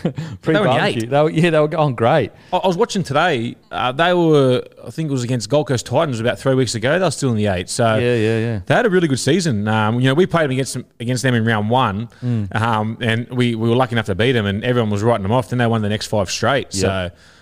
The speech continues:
Speaker 1: So, um, mate, the, the, the potential's massive over there. You just gotta get everyone on the park.
Speaker 2: Absolutely. It's, uh,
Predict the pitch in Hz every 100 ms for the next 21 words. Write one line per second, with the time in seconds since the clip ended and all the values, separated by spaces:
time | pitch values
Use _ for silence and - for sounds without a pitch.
0 | _ - 104 98 98 98 - 135 110 107
1 | 120 113 95 110 - 135 170 123 95 -
2 | 98 117 - 104 90 90 92 113 110 95
3 | 98 98 92 85 110 143 127 - 113 -
4 | 98 101 101 110 - 120 107 98 98